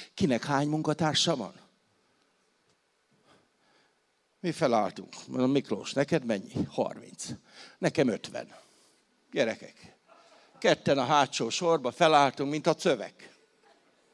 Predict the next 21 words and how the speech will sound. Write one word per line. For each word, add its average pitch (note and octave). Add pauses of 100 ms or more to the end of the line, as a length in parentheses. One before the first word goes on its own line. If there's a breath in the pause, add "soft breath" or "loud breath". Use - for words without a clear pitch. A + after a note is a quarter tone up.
(1120)
Ezek F#3+
meg D#3+
három, E3
öt, D#3+
így -
kettesivel C3+
mentek, D3
hát C#3+
mi E3
elég D3
nagy B2+
forra B2+
tettünk A#2+
szert. E3 (460 loud breath)
Egy D#3
a D3+
lényeg, G3+
hogy G3+
tíznél F3+
mindenki F#3
kifújt. C#3